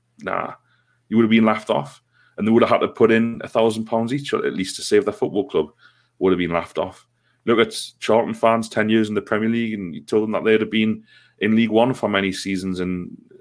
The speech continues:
a series of unscrupulous owners that have laughed it off.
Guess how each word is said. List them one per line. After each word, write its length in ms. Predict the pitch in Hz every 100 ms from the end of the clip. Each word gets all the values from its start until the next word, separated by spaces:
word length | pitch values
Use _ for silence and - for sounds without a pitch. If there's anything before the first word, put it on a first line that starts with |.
| -
a 180 | - -
series 460 | - 113 110 107
of 100 | 104
unscrupulous 520 | 104 - 110 92 107
owners 320 | 110 107 101 90
that 140 | 87
have 120 | 87
laughed 240 | 92 - -
it 80 |
off. 280 | 87 87 -